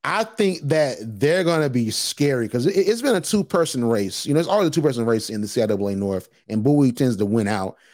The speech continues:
But Virginia Union was close to winning out until Chowan stole it from them. Chowan's gone now. So I think Virginia State, they got some guys. They got some guys that could possibly get some draft buzz. And then they just beat Norfolk like how Bowie beat Delaware State.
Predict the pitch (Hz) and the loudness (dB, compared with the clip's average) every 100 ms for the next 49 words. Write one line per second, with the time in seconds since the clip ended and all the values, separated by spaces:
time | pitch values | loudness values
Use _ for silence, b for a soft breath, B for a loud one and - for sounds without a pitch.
0 | b 143 127 113 151 147 156 277 233 147 | b 0 2 2 2 4 4 4 2 2
1 | 175 151 151 151 156 160 147 156 170 165 | 0 0 2 2 2 0 -2 0 2 2
2 | 196 185 - 240 202 - 110 82 73 _ | 2 0 0 0 0 -2 -4 -4 -10 _
3 | _ - 147 170 202 190 165 202 240 196 | _ 0 2 2 0 0 0 0 2 0
4 | 113 87 - _ _ - 160 196 240 180 | 0 -4 -12 _ _ -2 -2 0 0 2
5 | 170 143 185 208 170 - - 220 185 135 | 0 2 2 4 2 0 -2 0 2 0
6 | - b b 110 180 226 196 175 147 165 | -4 b b -2 0 0 -2 -2 0 0
7 | 180 85 - 123 156 170 151 175 170 147 | 0 -4 -2 0 0 0 0 0 0 -4
8 | - 170 165 - 165 147 170 - 127 151 | -2 -2 -2 -2 -2 0 0 0 0 2
9 | 202 143 117 87 76 - b b 127 135 | 2 0 -4 -4 -8 -14 b b 0 2
10 | 131 170 165 185 139 185 175 185 220 220 | 2 2 0 0 0 -2 2 2 2 2
11 | 165 143 b b 120 135 156 139 160 180 | 0 0 b b -4 0 0 0 2 2
12 | 156 165 185 190 185 180 220 202 - | 0 0 2 2 2 0 -2 -2 -4